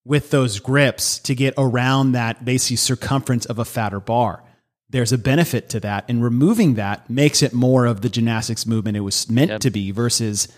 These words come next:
Speaker 1: in, uh, a piece of equipment holding you onto another piece of equipment.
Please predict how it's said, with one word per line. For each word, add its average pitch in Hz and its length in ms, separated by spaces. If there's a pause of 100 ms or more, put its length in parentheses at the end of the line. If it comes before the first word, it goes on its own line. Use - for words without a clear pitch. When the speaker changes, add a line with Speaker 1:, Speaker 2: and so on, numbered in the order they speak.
(260)
Speaker 1:
in, 117 320
uh, 113 260
a 120 80
piece - 240
of 117 80
equipment 120 480
holding 131 320
you 120 160
onto 123 340
another 113 280
piece - 240
of 90 60
equipment. - 440